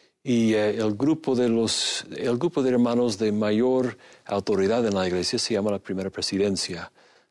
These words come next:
Debajo de ellos hay un grupo de doce apóstoles. Nosotros, en los setenta,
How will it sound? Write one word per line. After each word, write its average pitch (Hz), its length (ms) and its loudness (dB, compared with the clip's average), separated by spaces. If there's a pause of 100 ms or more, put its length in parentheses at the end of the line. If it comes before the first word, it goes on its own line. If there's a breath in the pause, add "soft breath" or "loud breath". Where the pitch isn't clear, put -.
(120)
Debajo 110 380 -2
de 117 180 4
ellos 107 320 0
hay 107 100 -4
un 110 100 0
grupo 104 300 -4
de 98 120 0
doce 107 440 -2
apóstoles. - 880 -6 (680 soft breath)
Nosotros, 120 840 -2
en 98 200 -6
los 98 220 -4
setenta, 104 720 -4